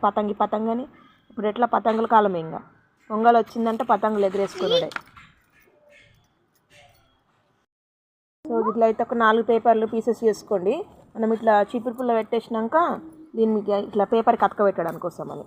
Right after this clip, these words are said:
ఓకేనా, వీటికైతే గమ్ము పెట్టేసుకుందాం. ఇంకా ఇట్లయితే కర్వ్ లాగా పెట్టేసుకొని దీనికైతే మన పేపర్కి గమ్ పెట్టేసుకుని ఇట్లా దీన్ని ఇట్లా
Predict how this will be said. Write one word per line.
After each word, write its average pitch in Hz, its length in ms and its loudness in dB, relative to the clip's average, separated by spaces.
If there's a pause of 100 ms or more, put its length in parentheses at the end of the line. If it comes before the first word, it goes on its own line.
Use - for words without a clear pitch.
(260)
ఓకేనా, 208 260 -2 (160)
వీటికైతే 226 400 -2
గమ్ము 202 220 4
పెట్టేసుకుందాం. 185 600 -4 (2750)
ఇంకా 247 220 -4
ఇట్లయితే 233 340 -4
కర్వ్ 240 260 6
లాగా 240 220 4
పెట్టేసుకొని 208 580 -4 (580)
దీనికైతే 220 440 -4
మన 190 180 -4 (100)
పేపర్కి 214 440 0
గమ్ 202 160 2
పెట్టేసుకుని 190 560 -6
ఇట్లా 196 180 -4 (680)
దీన్ని 208 240 -2
ఇట్లా 196 140 -8